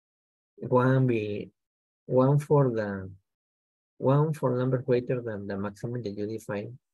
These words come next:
from, from your two parameters, and then, and then it's just a name, because over here it was constant.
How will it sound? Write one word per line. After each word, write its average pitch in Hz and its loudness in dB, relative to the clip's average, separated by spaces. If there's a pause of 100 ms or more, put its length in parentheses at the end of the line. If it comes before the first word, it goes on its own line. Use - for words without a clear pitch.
(240)
from, 101 -10
from 107 -6
your 107 -6 (160)
two 131 -4
parameters, 117 -4
and 107 -2
then, 110 0
and 107 -4
then 110 0
it's 110 -4
just 113 -6
a 117 -4
name, 101 -8 (560)
because - -8
over 101 2
here 113 2
it 110 0
was - 0
constant. 101 -8